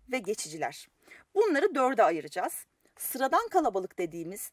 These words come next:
ya da adi kalabalık olarak da karşınıza çıkabilir. Aynı yerde gelişigüzel bulunan insanlar.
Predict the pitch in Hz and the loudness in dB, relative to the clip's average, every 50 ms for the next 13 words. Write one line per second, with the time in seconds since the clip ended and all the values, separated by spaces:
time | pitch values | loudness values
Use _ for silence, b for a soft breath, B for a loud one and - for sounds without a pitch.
0 | _ _ _ 220 220 220 208 - _ 202 208 208 214 208 196 185 - 277 311 294 | _ _ _ 2 4 4 2 4 _ 6 6 8 6 6 4 2 0 -2 -2 -2
1 | - 240 202 190 175 165 165 170 - - 156 165 165 156 156 - _ - 165 - | -2 -4 -4 -4 -2 -4 -6 -6 -6 -8 -8 -6 -4 -6 -6 -8 _ -14 -14 -10
2 | 175 165 156 - - 160 156 147 156 151 - - - 233 220 220 214 233 240 - | -8 -8 -8 -8 -10 -12 -12 -12 -12 -12 -14 -8 -6 -6 -6 -4 -6 -8 -8 -8
3 | - b b b b b b b b b _ - 294 381 440 427 381 311 262 240 | -14 b b b b b b b b b _ 8 8 8 8 8 4 2 2 4
4 | 214 190 180 170 185 185 277 285 277 285 - - - 190 175 180 175 170 170 - | 4 4 4 2 -2 -2 -2 -4 -4 -4 -6 -8 -10 -10 -2 0 0 0 0 -2
5 | 262 254 247 226 220 226 240 254 262 269 269 - - 202 202 175 - - 160 147 | -6 -6 -4 -2 0 2 4 4 2 2 0 -6 -8 -8 -8 -8 -8 -8 -8 -8
6 | 139 135 123 139 - - | -8 -10 -12 -16 -18 -20